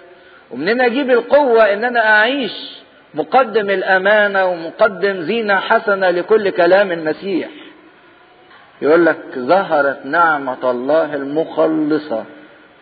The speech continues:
عايز تعرف تجيب قوة منين؟ من تلك النعمة اللي ربنا بيسكبها علينا. في نعمة ربنا، نعمة ربنا مستنية ناس تقبلها،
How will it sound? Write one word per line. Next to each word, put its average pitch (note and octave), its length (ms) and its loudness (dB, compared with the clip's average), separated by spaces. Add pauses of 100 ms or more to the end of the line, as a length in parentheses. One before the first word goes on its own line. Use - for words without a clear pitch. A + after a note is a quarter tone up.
(920)
عايز D3 220 0
تعرف F3 260 2
تجيب E3 280 -2 (100)
قوة F3+ 240 4
منين؟ F#3+ 600 -6 (1120)
من C#3 200 -8
تلك G#3+ 300 0
النعمة D#3 640 0 (320)
اللي C3+ 200 4
ربنا C#3 380 0
بيسكبها C3+ 640 -2
علينا. A2+ 440 -4 (1600)
في C4+ 180 2
نعمة B3 480 0
ربنا، D3 560 -2 (540)
نعمة C#4+ 400 4
ربنا B3+ 680 2 (260)
مستنية B3 640 0
ناس C4+ 260 0 (100)
تقبلها، A3 680 0